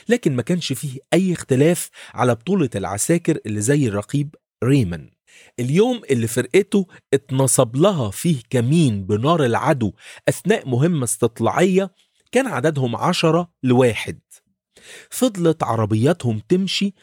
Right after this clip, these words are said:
والرقيب ريمان غطس في الكرسي اللي وراه واستخدم جسمه كدرع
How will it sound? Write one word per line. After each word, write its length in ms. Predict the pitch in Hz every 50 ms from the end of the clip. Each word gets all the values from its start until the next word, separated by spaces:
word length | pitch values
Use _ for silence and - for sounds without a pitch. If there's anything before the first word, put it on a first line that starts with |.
| _ _ _
والرقيب 600 | 117 120 120 120 120 - - 190 196 175 151 -
ريمان 480 | 135 147 175 190 180 175 180 180 185 175 _ _ _ _ _
غطس 500 | 110 123 147 196 240 - 170 143 - -
في 100 | - -
الكرسي 500 | 123 110 - - 160 165 156 - - 143
اللي 160 | 131 117 107 101
وراه 460 | 104 110 113 131 170 196 202 190 - _ _ - - - - _ _ 127
واستخدم 920 | 131 127 - - - _ 269 269 - - 156 139 139 135 131 127 123 120
جسمه 560 | 131 185 208 - - - 165 170 196 220 208 - _ _ _ _ _ _
كدرع 680 | - - 139 135 127 175 208 214 190 - - 139 139